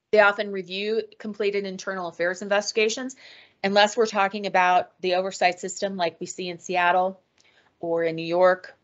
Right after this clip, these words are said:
or in Chicago, where they have an independent investigatory authority within the system that does do those investigations.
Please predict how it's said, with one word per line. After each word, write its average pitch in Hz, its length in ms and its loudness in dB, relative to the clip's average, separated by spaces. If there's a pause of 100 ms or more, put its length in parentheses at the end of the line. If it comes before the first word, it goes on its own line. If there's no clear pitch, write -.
or 165 160 -2
in 160 80 -4
Chicago, 180 640 4
where 175 240 0
they 170 140 2
have 190 500 4
an 185 120 -12
independent 185 520 -6
investigatory 175 960 -2
authority 185 640 -4 (520)
within 190 420 0
the 180 60 -4
system 196 460 -4
that 170 180 0
does 170 300 2
do 196 180 -4
those 190 300 4
investigations. 196 880 -2